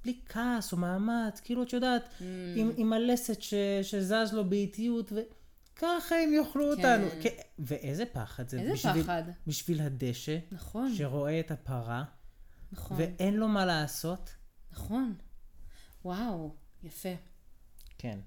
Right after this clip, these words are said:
Speaker 2: יפה
Speaker 1: אז
Speaker 2: מאוד.
Speaker 1: אהבתי את זה.
Speaker 2: ממש יפה.
Speaker 1: לך יש פסוק אהוב?
Speaker 2: אני קלטתי עכשיו, ברגע זה,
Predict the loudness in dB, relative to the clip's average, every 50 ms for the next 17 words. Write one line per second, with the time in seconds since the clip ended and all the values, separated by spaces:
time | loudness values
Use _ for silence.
0 | -14 -16 -12 -8 -4 -2 0 0 0 0 -2 -4 -4 -6 -6 -6 -6 -8 -10 -12
1 | -12 -14 -16 -16 -14 -14 -12 -10 -10 -10 -10 -8 -8 -8 -10 -10 -12 -16 -16 -18
2 | -20 -14 -8 -6 -6 -6 -6 -10 -12 -12 -12 -10 -8 -4 -2 -2 0 -2 -4 -6
3 | -10 -16 -20 -20 -20 -20 -20 -20 -20 -20 -20 -20 -20 -20 -16 -16 -14 -8 -4 -2
4 | 0 0 0 0 -2 -6 -8 -10 -16 -20 -20 -20 -16 -4 -2 0 0 0 -2 -4
5 | -6 -6 -6 -6 -6 -2 0 2 0 0 0 -4 -6 -6 -6 -8 -8 -6 -6 -6
6 | -6